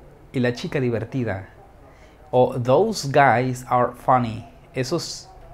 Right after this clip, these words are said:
chicos son divertidos. También, también divertido podría ser un chiste, eh, una película, eh, un show, cualquier cosa. Pero también es de personalidad. Esos son adjetivos de personalidad.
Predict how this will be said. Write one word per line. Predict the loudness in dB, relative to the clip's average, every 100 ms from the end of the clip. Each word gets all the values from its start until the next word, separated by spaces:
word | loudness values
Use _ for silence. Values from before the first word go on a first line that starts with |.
| -20 -20 -8
chicos | -8 -4 -4 -2
son | -2 -2
divertidos. | -2 0 -2 -2 -2 -2 -4 -10 -20 -20 -20 -20 -20 -20 -20 -20 -20 -20 -20 -20 -20 -20 -4
También, | -2 -2 -4 -2
también | 0 0 2
divertido | 2 2 0 2 2
podría | 4 4 4
ser | 4 2 0 -4
un | -4 -4
chiste, | -4 -6 -6 -2 -2 -2 -6 -10
eh, | 0 2 2 2 -2
una | -2 0 0 0 0 0
película, | 0 0 -2 0 2 0 -6 -18 -20 -20 -18 -8
eh, | -4 -2 -2 -2 -4
un | -4 -4
show, | -4 2 2 2 0 -4 -12 _ _
cualquier | -2 0 0 0
cosa. | 0 0 -2 -6 -12 -20 -10
Pero | -6 -4
también | -2 -2 -2
es | -2
de | -2
personalidad. | 0 -4 -4 -6 -4 -4 -6 -6
Esos | -8 -6
son | -6 -4
adjetivos | -6 -6 -6 -4 -2
de | -4
personalidad. | -4 -4 -4 -2 0 -2